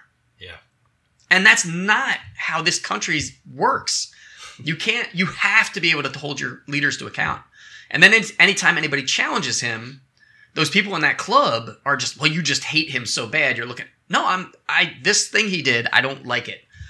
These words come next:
Speaker 2: And it's not based on what C N N told me or,
Speaker 1: <laughs>
Speaker 2: you know, the, the liberal media or whatever you wanna call it.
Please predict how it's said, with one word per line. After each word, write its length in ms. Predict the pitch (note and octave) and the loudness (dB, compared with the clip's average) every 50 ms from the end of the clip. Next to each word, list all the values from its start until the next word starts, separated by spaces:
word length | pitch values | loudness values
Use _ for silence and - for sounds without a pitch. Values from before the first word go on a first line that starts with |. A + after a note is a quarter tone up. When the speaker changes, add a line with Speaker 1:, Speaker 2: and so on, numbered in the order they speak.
| - - - | -18 -16 -10
Speaker 2:
And 60 | - F3 | -8 -4
it's 80 | E3 | 0
not 160 | E3+ D#3+ D#3+ | 0 0 2
based 220 | - F3+ E3+ E3+ E3+ | 2 0 0 0 -2
on 60 | D#3+ | -4
what 100 | D#3 D3+ | -4 -2
C 160 | - - D#3+ | -2 0 0
N 80 | D#3+ D#3+ | 0 -2
N 100 | D#3+ D#3+ | -2 -2
told 220 | - B2 A#2+ A2 | -4 -4 -4 -4
me 300 | A2+ A2+ A#2 C3 C3+ - _ - | -4 -6 -6 -8 -10 -12 _ -6
or, 340 | A#2 A#2+ A#2 A2+ A2+ A2+ - - - - - | -2 -2 0 0 -2 -4 -10 -16 -18 -12 -10
Speaker 1:
<laughs> 220 | A#2+ - - A2 | -12 -10 -10 -2
Speaker 2:
you 100 | - B2+ | 0 2
know, 180 | C3+ B2+ B2+ B2 | 2 2 2 -2
the, 240 | - - - - A2 | -6 -10 -12 -14 -12
the 100 | G#2+ B2 | -12 -4
liberal 340 | C3+ D3+ E3 D#3+ F#3+ F#3+ E3+ | 0 0 2 4 4 2 4
media 380 | F3+ F#3+ E3+ D#3+ D3+ D3 C#3+ | 4 4 6 6 8 10 8
or 100 | D3 D#3 | 8 8
whatever 180 | D3 C#3+ D3 D#3+ | 4 2 2 2
you 60 | D#3 | 0
wanna 100 | D#3 C#3+ | 0 0
call 220 | - F#3+ G#3 F#3+ | 0 0 2 2
it. 100 | C3 A#2 | 0 0